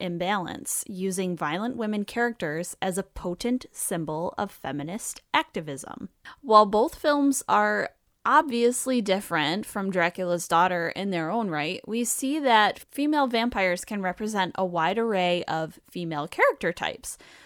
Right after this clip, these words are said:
Women who get to choose their own path, who have freed themselves from patriarchal and gender constructs.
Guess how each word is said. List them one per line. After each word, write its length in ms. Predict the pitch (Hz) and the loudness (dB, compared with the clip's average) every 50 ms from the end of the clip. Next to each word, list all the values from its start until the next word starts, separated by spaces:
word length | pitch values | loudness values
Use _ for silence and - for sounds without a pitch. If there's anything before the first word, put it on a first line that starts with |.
| - _ _ _ | -20 _ _ _
Women 400 | - 208 208 208 214 208 208 208 | -4 -2 0 0 2 0 0 -2
who 360 | 208 214 202 202 196 190 185 175 | -2 -4 -4 -4 -4 -4 -4 -2
get 180 | 175 180 - - | -2 -2 -4 -4
to 100 | - 190 | -6 -10
choose 280 | - - 202 196 185 | -8 -6 -4 -4 -4
their 160 | - 180 175 | -2 -2 -4
own 180 | 165 170 170 170 | -2 -4 -6 -8
path, 580 | - - - 262 247 240 233 240 240 - - - | -8 0 4 6 8 8 8 6 6 2 -4 -8
who 100 | 233 196 | -6 -6
have 160 | 208 185 - | -6 -6 -8
freed 300 | - - 247 247 247 214 | -10 -6 -4 -4 -2 -2
themselves 540 | 233 226 220 - - 220 202 196 196 208 - | -2 -2 -2 -2 0 0 0 0 0 -2 -6
from 440 | - - 202 190 185 185 185 185 | -6 -4 -2 -2 -2 -2 -4 -6
patriarchal 800 | 185 - 190 175 - - 202 196 185 185 180 - 180 175 165 175 - | -6 -6 -8 -8 -6 -6 -4 -4 -4 -4 -4 -4 -4 -4 -4 -6 -8
and 240 | - 196 190 190 180 | -8 -6 -4 -4 -4
gender 340 | 180 196 214 262 277 269 240 | -2 -2 -2 0 0 -2 -2
constructs. 840 | - - 190 175 175 202 - - 127 73 58 - - - - - - | -4 -4 -6 -6 -6 -6 -8 -6 -6 -6 -8 -8 -10 -10 -12 -12 -12